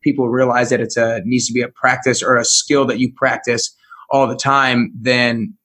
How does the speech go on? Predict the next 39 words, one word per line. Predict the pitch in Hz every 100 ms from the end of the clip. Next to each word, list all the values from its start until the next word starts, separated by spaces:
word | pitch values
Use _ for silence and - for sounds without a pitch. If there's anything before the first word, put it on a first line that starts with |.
| -
it | 127
seems | - 139 117
more | 135 120
manageable | 117 123 123 117 120 117
of |
a | 117
thing | 123
that | 120
you | 113
can | 120
actually | 117 127 - 113
attain. | - - 127 - - - -
So | - 135 127 - -
kind | 170 175
of |
what | 170
I |
wanna | 156 143
ask | 139 135 -
you | 165 170
is, | 135 131 - _ _ _ _ _ _ _ 147
uh, |
what | 139 170
are | 190 185
some | 151 151
things | 135 151 151 131
that | 120
maybe | 131 127
you | 123 123
do | 127 127
on | 120 120
a | 117
daily | 113 135 131 127 131
or | 123
a | 120
weekly | 113 127 - 123
basis, | 127 123 127 - 120 -
like, | 120 117
practically, | - 135 127 131 131 123 117